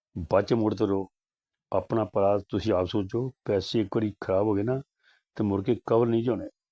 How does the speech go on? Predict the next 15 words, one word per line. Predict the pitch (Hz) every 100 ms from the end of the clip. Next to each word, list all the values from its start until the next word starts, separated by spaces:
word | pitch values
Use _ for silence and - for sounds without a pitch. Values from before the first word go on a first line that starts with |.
| _ _ _ _
ਖਾਸ | - 98 101
ਕਰਕੇ | - 113 117
ਇਹਨਾਂ | 123 120
ਮੁਲਕਾਂ | 104 92 95
'ਚ |
ਵੀ | 92 82 -
ਅੱਜ | 98
ਕੱਲ੍ਹ | 110
ਕੰਮ | - 104 113
ਦੀ | 120
ਪੋਜੀਸ਼ਨ | 110 101 107
ਖਰਾਬ | 98 95
ਹੈਗੀ | 101 90
ਥੋੜ੍ਹੀ | 90 90
ਕੁ। | -